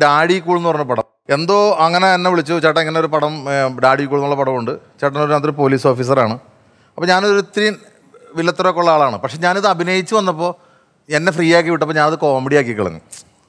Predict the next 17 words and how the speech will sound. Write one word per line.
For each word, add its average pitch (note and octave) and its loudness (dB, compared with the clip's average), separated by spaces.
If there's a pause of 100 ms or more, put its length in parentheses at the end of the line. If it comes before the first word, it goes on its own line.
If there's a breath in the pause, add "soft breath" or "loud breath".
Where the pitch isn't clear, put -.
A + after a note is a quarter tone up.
(120)
അപ്പോൾ G3 0
അതൊക്കെ G#3+ 0
കണ്ട് A3+ 0
ആൾക്കാർ F#3+ 0
ചിരിക്കുന്നുണ്ട് D3+ -4
തിയേറ്ററിൽ. G2 -4
അപ്പോൾ C3+ 0
എന്നെ F3+ 0
ആ-, F3+ 2 (100)
ആഷിക് D#3+ -4
വിളിച്ചു, D#3+ -4
"ചേട്ടാ, E3 2
ചേട്ടൻ്റെ D3+ 2
ആ F3+ 4
രണ്ട് E3+ 0
മൂന്ന് E3+ -2
സംഭവത്തിനകത്ത് D#3+ 0